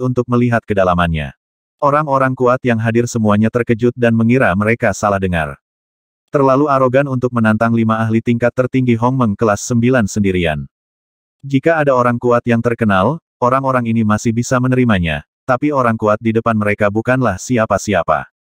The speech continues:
Menurut anak ini, dia siapa? Dia sebenarnya bertarung melawan lima ahli tingkat tertinggi Hongmeng kelas sembilan dari klan Starry Sky Metrino sendirian. Tidak peduli siapa itu, akan ada sesuatu yang bagus untuk ditonton selanjutnya.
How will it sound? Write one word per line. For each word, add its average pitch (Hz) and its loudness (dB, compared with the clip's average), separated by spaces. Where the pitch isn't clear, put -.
Menurut 135 2
anak 123 0
ini, 120 0
dia 135 0
siapa? 98 -2
Dia 147 0
sebenarnya 127 2
bertarung 120 0
melawan 113 2
lima 113 0
ahli 113 -2
tingkat 117 -2
tertinggi 117 0
Hongmeng 123 0
kelas 101 0
sembilan 104 2
dari 110 2
klan 123 0
Starry 139 0
Sky 120 -2
Metrino 110 0
sendirian. 87 -2
Tidak 147 2
peduli 131 2
siapa 120 0
itu, 110 2
akan 139 -2
ada 127 0
sesuatu 110 -2
yang 110 2
bagus 110 -2
untuk 123 -4
ditonton 117 -2
selanjutnya. 90 -4